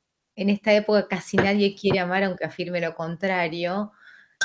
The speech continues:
me lleva a preguntarte, en base a la afirmación de Freud, no la voy a, a recitar textual, pero básicamente Freud sostenía que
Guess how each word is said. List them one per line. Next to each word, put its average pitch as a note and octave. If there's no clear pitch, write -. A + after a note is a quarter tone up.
me G#3
lleva A#3
a A#3+
preguntarte, G#3+
en G3
base G3+
a F3+
la F3
afirmación F3
de G3
Freud, G#3
no D3+
la D3
voy D3+
a, -
a D#3
recitar F3
textual, G#3
pero D#3+
básicamente E3+
Freud F3+
sostenía F3
que E3+